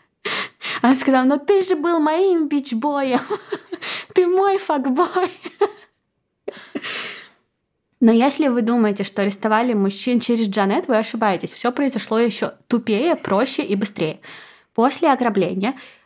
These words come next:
Роджер тут же поехал к своей семье в Коннектикут, а потом он вернулся в Нью-Йорк. То есть они буквально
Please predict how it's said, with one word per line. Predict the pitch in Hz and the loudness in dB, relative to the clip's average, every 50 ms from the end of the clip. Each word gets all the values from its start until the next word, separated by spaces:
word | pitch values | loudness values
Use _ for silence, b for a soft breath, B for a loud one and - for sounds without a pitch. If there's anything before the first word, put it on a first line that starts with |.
| B B | B B
Роджер | 233 226 233 254 277 311 349 349 | 2 2 4 4 4 2 0 0
тут | 349 - 233 214 214 | 0 -2 -2 0 0
же | 214 269 | -2 -4
поехал | 262 269 247 226 226 226 - - 285 262 | -4 -2 -2 -2 -2 -2 0 -2 -2 -2
к | 277 - | -4 -6
своей | - - 196 214 247 254 | -2 -2 0 2 2 0
семье | 254 - 240 208 196 226 | 0 0 -2 0 0 0
в | 254 - | -2 -2
Коннектикут, | - - 240 196 165 165 - - - - - - - _ _ - | -2 0 0 2 0 -2 -6 -10 -16 -16 -16 -20 -20 _ _ 0
а | 214 | 2
потом | - 233 208 220 285 349 381 | 4 4 4 4 2 4 4
он | 311 254 | 4 4
вернулся | 220 208 202 214 226 262 262 - 214 | 2 2 -2 -2 -2 -4 -4 -4 -4
в | 196 | -2
Нью-Йорк. | 220 233 208 156 - - | 0 0 0 0 -2 -2
То | - 214 | -2 -2
есть | 220 - | 0 2
они | 240 254 | 0 0
буквально | 247 - - - 240 196 185 180 180 | 0 0 0 0 0 2 0 -2 -6